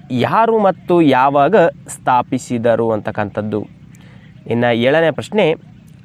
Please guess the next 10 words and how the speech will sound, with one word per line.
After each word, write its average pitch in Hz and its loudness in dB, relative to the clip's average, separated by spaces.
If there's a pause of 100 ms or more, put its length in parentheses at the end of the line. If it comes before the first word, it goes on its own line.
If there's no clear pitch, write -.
(100)
ರಷ್ಯಾದ 214 0 (180)
ಕ್ರಾಂತಿಯು 156 2 (380)
ಸಮಯದಲ್ಲಿದ್ದ 165 2
ಎರಡು 131 2 (100)
ಪಕ್ಷಗಳನ್ನು 165 0 (460)
ಹೆಸರಿಸಿರಿ. 123 -2 (1700)
ಎಂಟು, 131 2 (580)
ಮೊದಲ 185 2
ಮಹಾಯುದ್ಧದ 156 2
ತತ್ಕ್ಷಣದ 143 0